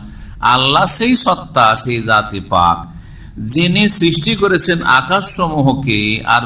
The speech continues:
পৃথিবীকে ফি সিত্তাতি আইয়ামিন, ছয় দিনে, সুম্মা ইস্তাওয়া আলাল আরশি, অথবা আরশে সমুন্নত হয়েছেন। ইয়ালামু মা ইয়ালিজু ফিল আরদি,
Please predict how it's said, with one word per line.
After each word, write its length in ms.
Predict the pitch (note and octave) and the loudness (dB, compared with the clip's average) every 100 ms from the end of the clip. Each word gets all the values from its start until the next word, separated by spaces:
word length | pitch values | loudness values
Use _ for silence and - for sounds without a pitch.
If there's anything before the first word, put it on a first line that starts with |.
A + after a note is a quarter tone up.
| A#2+ | -4
পৃথিবীকে 840 | C3+ B2 F3 F3+ D#3+ C#3+ A#2+ G#2+ | -8 -6 -4 0 0 0 0 0
ফি 220 | G#2+ D3 D3+ | 0 0 2
সিত্তাতি 540 | - F3 - D3+ C#3+ | 0 0 -2 -2 0
আইয়ামিন, 520 | C3 B2+ C#3 C#3+ E3+ | 2 2 2 0 0
ছয় 320 | - F3+ F#3 | 0 0 0
দিনে, 540 | E3+ B2+ G#2 G2 G2+ A2 - - - - | 0 0 0 0 -2 -6 -12 -16 -10 -6
সুম্মা 260 | G3+ F#3+ | -2 0
ইস্তাওয়া 400 | F3+ - D#3 C#3 | 0 2 2 4
আলাল 200 | C3+ C3+ | 4 2
আরশি, 640 | C3+ D#3+ F#3 - - B2+ A#2+ | 2 2 2 -2 -4 -2 0
অথবা 400 | B2+ C3+ D#3 D#3+ | 0 -2 -2 0
আরশে 460 | B2 B2+ C3 B2+ | 2 2 -2 -6
সমুন্নত 640 | A#2 A2+ G#2+ C3+ D#3 F3+ D#3+ | -4 -4 -4 -4 -2 -2 0
হয়েছেন। 600 | C#3 C3 - A2 G2+ G#2+ - - - - | 0 0 0 -2 -2 -6 -10 -16 -16 -8
ইয়ালামু 580 | - C3 D3 F#3+ F#3+ G3 | 0 2 2 2 0 0
মা 240 | F3 D3 C#3+ | 2 2 2
ইয়ালিজু 440 | C#3 E3 F#3 E3+ | 2 0 0 -2
ফিল 220 | - D#3 | -2 -2
আরদি, 680 | D3+ E3 F3 C#3 B2 A#2+ - | 2 2 2 -4 -4 -6 -12